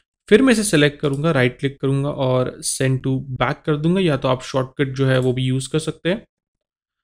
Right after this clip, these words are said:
अब चलिए इसे हम एक अच्छा कलर देते हैं। तो कलर के लिए मैं जाऊंगा फिल में और इसे सेट करूंगा रेडियल ग्रेडियंट पर, और फिर जो अंदर वाला कलर है ग्रे-, रेडियल का, उसे मैं सेट कर दूंगा एक अच्छे से ऑरेंज कलर पर, और जो आउटर सेक्शन है उसे हम सेट कर देंगे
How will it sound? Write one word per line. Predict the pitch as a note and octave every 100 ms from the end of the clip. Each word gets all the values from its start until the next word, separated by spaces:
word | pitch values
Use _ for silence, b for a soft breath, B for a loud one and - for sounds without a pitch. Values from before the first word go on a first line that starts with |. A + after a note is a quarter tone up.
| _ -
अब | C3
चलिए | - C3 B2+
इसे | C3 E3 D#3+
हम | C#3 C#3
एक | C3 C3
अच्छा | - C#3+
कलर | C#3 C3 C#3
देते | D3 D3 D#3
हैं। | F#3
तो | -
कलर | - D3+ F3+
के | E3+
लिए | C#3
मैं | C#3
जाऊंगा | C3 B2+ B2+
फिल | - C3+ C3
में | D3 D#3+
और | C#3 C3+
इसे | C3 - B2+ C3+
सेट | - B2+ -
करूंगा | C3 B2+ B2 B2 C3+ B2
रेडियल | B2 C#3 D3 D#3 C#3+ -
ग्रेडियंट | B2+ C#3 E3 C3 A#2
पर, | - C#3 F3+ b b b b b _
और | A#2+ A#2+ A#2
फिर | B2+
जो | A#2+ B2 B2
अंदर | B2 C#3 F3 G3+
वाला | E3 C3+
कलर | C3 B2+ B2+
है | A#2+ C3 _ -
ग्रे-, | B2 B2+ B2+ C3 B2+
रेडियल | B2+ C3 B2+
का, | A#2+ A#2+
उसे | C3+ -
मैं | C3
सेट | B2 B2+ -
कर | C3
दूंगा | B2 B2 B2
एक | A#2+
अच्छे | - - -
से | B2
ऑरेंज | B2+ C3+ E3
कलर | D#3+ E3+
पर, | E3 E3+
और | E3 C#3 B2
जो | C3
आउटर | C3 C#3 D3 C#3+
सेक्शन | C3 - C#3
है | D#3+
उसे | C#3 C3
हम | B2+
सेट | C3 B2
कर | - B2+
देंगे | B2 B2 B2+ C#3+